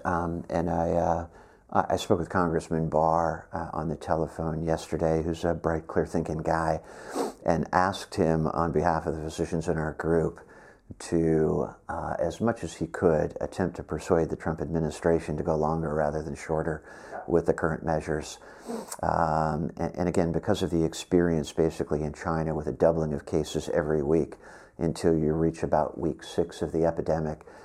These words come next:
before you kind of achieve an inflection point and the number of new cases begins to drop off. I, I, I get the angst, basically, uh, about that. And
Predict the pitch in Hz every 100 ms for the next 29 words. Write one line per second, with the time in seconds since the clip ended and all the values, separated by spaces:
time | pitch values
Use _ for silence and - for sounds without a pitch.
0 | - 76 80 82 78 76 - 82 78 76
1 | - - - 87 78 73 69 - 80 -
2 | 76 - 82 80 - 67 76 80 76 78
3 | 73 - 73 71 - 80 80 - 76 80
4 | 78 85 82 82 - - - - - -
5 | _ - - - - 87 - - 80 87
6 | 80 - 78 78 - - 80 78 - 80
7 | - 78 76 - 78 - 78 82 78 76
8 | 78 76 - - 262 - - - 78 82